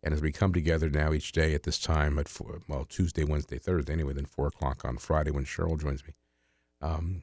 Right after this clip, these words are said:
that we can rejoice in the beauty of our faith. We can rejoice in being Catholic. We can rejoice, uh, and, and in spite of all that the world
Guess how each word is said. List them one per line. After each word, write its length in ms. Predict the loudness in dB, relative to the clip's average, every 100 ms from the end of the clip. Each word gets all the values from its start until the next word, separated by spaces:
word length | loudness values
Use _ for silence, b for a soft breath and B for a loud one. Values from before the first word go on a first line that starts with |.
| -12 _ _ _ _ _ _
that 160 | 2 4
we 80 | 4
can 220 | 4 6
rejoice 540 | 4 6 4 2 -2 -2
in 240 | -2 0 0
the 60 |
beauty 280 | 0 2 2
of 140 | 0
our 120 | -2 -4
faith. 280 | -6 -4 -2
We 60 |
can 240 | 0 2 4
rejoice 460 | 2 2 2 0
in 100 | -2
being 220 | 0 0 0
Catholic. 400 | -2 -2 -2 -6
We 100 | -2
can 220 | 0 2
rejoice, 500 | 2 2 2 0 -8 b b b b b -10
uh, 80 | -8
and, 180 | -6 -2
and 180 | 2 4
in 60 | 4
spite 340 | 4 6 6
of 100 | 8
all 300 | 8 8 6
that 140 | 4
the 60 | 2
world 540 | 4 6 6 6 2